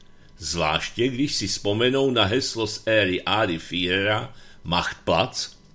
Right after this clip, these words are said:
ihr Alten. Neboli udělejte místo, vy staří. Ostatně i u nás se také kdysi razilo heslo Dědeček a babička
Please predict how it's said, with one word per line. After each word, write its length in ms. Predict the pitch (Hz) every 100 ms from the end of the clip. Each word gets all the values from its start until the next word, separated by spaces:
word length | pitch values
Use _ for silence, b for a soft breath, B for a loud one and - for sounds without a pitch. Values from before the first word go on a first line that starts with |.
| -
ihr 360 | 98 104 107 113
Alten. 460 | 95 85 82 - - - - - - - - - -
Neboli 580 | 82 90 90 107 135 160 -
udělejte 640 | 107 98 104 104 101 85
místo, 640 | 90 95 - - 120 131 113
vy 240 | - 92 107
staří. 600 | - - 87 - - - - - b b b b b b
Ostatně 580 | 123 123 - 202 196 202
i 240 | 143 156
u 120 | - 170
nás 520 | 143 110 95 - -
se 120 | 123
také 400 | 95 110 131 127
kdysi 400 | 123 127 - 143
razilo 440 | 127 123 135 135
heslo 600 | 131 127 - 135 131 127 113
Dědeček 640 | 92 113 131 127 127 110 -
a 100 | 82
babička 840 | 82 76 95 - - 113 123 135